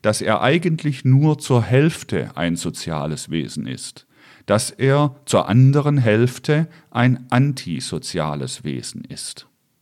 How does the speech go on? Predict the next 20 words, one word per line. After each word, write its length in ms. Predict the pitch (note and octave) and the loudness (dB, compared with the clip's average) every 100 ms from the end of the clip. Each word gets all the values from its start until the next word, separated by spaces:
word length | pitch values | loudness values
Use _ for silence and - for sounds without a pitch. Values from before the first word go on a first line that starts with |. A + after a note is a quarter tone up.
| _ _ _ _ _ _ _ _ _ _ _ _ _ _ _ _ _ _ _ _ _ _ _ - | _ _ _ _ _ _ _ _ _ _ _ _ _ _ _ _ _ _ _ _ _ _ _ -4
Dies 360 | A#2+ F3 - - | 0 2 0 -8
sich 300 | - A#2+ - | -2 -2 -2
trocken 400 | - A#2+ D#3+ F3 | 0 0 2 0
und 320 | - A2 - | 2 0 0
energisch 560 | G#2 G2 A#2 D#3+ C#3+ - | 0 2 2 2 0 -2
zu 140 | - | -4
gestehen, 720 | F#2+ - - B2 D3 G2 D#2+ - - - - | -2 -4 -2 2 2 2 0 -6 -20 -20 -4
dass 200 | G2+ - | -2 0
der 100 | G#2 | 2
Mensch 440 | G2+ D3+ E3 - | 4 4 2 0
gleichzeitig 760 | - A#2+ F#3+ - - D#3+ D#3 - | 0 2 2 0 0 2 2 0
ein 160 | G#2 G2+ | 0 2
soziales 840 | G#2 - - E2 E2 B2 E3 - - - - | 0 -2 -2 0 2 2 0 -2 -16 -16 0
und 340 | D3+ G#3 - | 6 6 4
ein 220 | C#3 C#3 | 0 0
antisoziales 1300 | A#2+ C3+ E3 E3 G2 E2+ F2+ D#2 - D#2 D#2 D#2 - | 2 4 4 2 -4 -2 -4 -4 -4 -2 -2 -2 -4
Wesen 340 | D#2+ D2+ F2 C#2+ | -4 -4 -2 -2
ist, 440 | A#2+ - - - _ - - - | -2 -4 -12 -16 _ -20 -16 -2
das 280 | F#2+ B2+ - | 0 0 -2
ist 560 | - D3 - - - | -2 -2 -2 -10 -16